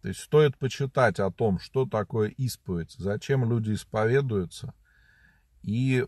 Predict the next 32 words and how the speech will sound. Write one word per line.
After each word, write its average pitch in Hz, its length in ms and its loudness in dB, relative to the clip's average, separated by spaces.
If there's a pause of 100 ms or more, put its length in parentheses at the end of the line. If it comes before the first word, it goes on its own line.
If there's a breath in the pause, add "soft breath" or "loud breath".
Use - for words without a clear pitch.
(100)
потом 160 500 2
уже 127 600 2 (2750)
первый 135 400 8
раз 120 260 4
хотя 110 340 -2
бы 101 140 -2
исповедоваться, 117 1040 -2
дальше 131 420 0
будет 120 320 -4
легче. 98 460 -2
Вот - 180 -12
увидите, 107 480 -4
первый 139 380 4
раз 113 180 4
будет 90 320 -4
очень 92 300 -4
тяжело 113 440 -2
и - 60 2
страшно 95 560 -4
исповедоваться. 80 800 -8 (600 soft breath)
Второй, 151 460 2
третий 135 380 0
раз 110 280 0
уже 107 200 -4
будет 107 240 -4
гораздо 107 440 2
легче, 139 360 2
потому 107 320 -4
что - 220 -6
вы 113 60 0
будете 107 360 -2
понимать, 117 560 -2